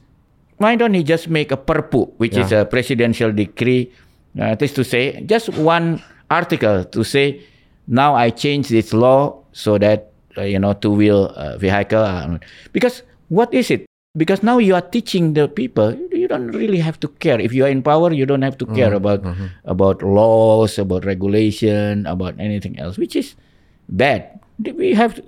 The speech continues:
Speaker 1: to admit we have many bad laws, many regulation. You change it. In democracy, you don't break the law. You change the law.
Speaker 2: Yeah, yeah.
Speaker 1: A-, and I think even this simple thing, Jokowi don't understand. That's a problem.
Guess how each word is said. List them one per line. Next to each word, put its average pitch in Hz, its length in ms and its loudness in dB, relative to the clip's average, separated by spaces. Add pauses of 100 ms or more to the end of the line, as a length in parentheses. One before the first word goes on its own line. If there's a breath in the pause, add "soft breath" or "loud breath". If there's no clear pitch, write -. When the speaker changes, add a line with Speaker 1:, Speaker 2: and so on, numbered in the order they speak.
Speaker 1:
to 170 120 2
admit 165 240 -2
we 151 60 0
have 147 140 2
many 139 240 2
bad 113 320 0
laws, 113 260 2
many 110 240 0
regulation. 104 560 0 (240 soft breath)
You 269 80 6
change 254 380 0
it. 104 200 -4 (300 loud breath)
In 170 220 0
democracy, 139 840 0 (400 soft breath)
you - 140 2
don't 131 200 2
break 127 260 0
the 165 100 2
law. 220 420 4
You 156 160 4
change 294 320 0
the 320 160 0
law. 285 340 4 (160)
Speaker 2:
Yeah, 95 280 0 (180)
yeah. 85 240 -8 (100)
Speaker 1:
A-, 139 220 -2
and 170 240 0
I 214 160 2
think 269 560 0
even 208 560 0
this 147 340 0
simple 185 600 0
thing, 170 400 0 (100)
Jokowi 139 420 2
don't 117 200 0
understand. 95 640 -2
That's 98 160 -6
a 92 40 -12
problem. 90 480 -4